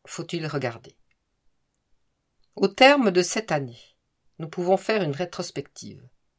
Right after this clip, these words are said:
Ce n'est pas toujours encourageant si nous ne regardons qu'à nous-mêmes. Peut-être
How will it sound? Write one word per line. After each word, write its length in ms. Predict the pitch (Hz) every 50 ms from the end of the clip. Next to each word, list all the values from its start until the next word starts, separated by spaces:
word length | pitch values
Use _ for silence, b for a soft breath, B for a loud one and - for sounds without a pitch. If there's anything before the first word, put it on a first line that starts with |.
| _ _ _ _ _ _ _ _ _ _ _ _ _ _ _ _ _ _ _ _ _ _
Ce 120 | - -
n'est 120 | 143 160 156
pas 120 | 202 202
toujours 300 | 202 - 196 190 190 170
encourageant 680 | 160 151 - 160 143 156 147 143 131 139 151 208 - _ _ _
si 200 | - - - 160
nous 100 | 160 156
ne 80 | 156 147
regardons 480 | 139 190 190 175 165 160 165 170 190
qu'à 160 | 190 - 143 131
nous-mêmes. 440 | 143 170 170 123 107 107 113 123 131 _ _ _ _ _ _ _ _ _ _ _ _ _ _ _ _ _ _ _ _ _ _ _ _ _ _ _ _ _ -
Peut-être 680 | - 160 160 214 240 254 285 285 - - - - -